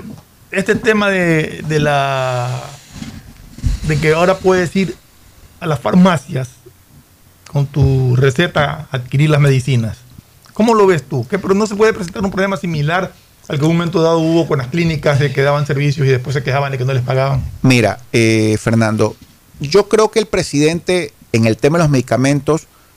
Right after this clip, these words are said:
Speaker 2: ha venido tratando de resolver el problema con estas modificaciones que él ha mencionado. El problema, Fernando, es que él no ha explicado bien cómo va a funcionar
Speaker 1: ¿Cómo
Speaker 2: el
Speaker 1: el mecanismo?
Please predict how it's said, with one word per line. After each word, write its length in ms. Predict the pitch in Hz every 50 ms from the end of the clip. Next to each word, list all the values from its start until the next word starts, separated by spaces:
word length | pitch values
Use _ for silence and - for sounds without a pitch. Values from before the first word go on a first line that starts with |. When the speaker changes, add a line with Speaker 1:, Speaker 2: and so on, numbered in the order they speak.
| _ _ _
Speaker 2:
ha 100 | - 127
venido 500 | 139 147 139 131 135 139 143 147 151 151
tratando 640 | - - - 123 113 - - - 123 131 139 143 147
de 80 | 143 139
resolver 440 | - 117 107 - - 110 107 113 120
el 120 | 131 131
problema 460 | - - 110 113 117 120 131 143 147 -
con 220 | - - 110 110
estas 260 | 117 123 - - 151 127
modificaciones 680 | 123 117 113 107 - 101 - 107 - - 127 143 143 -
que 180 | - - 120
él 60 | 127
ha 60 | 127 135
mencionado. 600 | 139 127 113 - 110 104 113 117 107 101 87 -
El 120 | - 139 127
problema, 360 | - 139 143 151 165 190 208
Fernando, 380 | - - 160 151 156 165 180 196
es 40 | 160
que 140 | - - 147
él 80 | 143 143
no 80 | 156
ha 40 | 165
explicado 520 | - - - 127 - - - 139 147 135
bien 220 | 123 131 139 147 147
cómo 240 | - 139 135 131 131
va 60 | 135
a 20 |
funcionar 420 | - - 143 123 - - 110 117 -
Speaker 1:
¿Cómo 100 | - 135
Speaker 2:
el 60 | 143
Speaker 1:
el 40 | 143
mecanismo? 200 | 117 135 147 147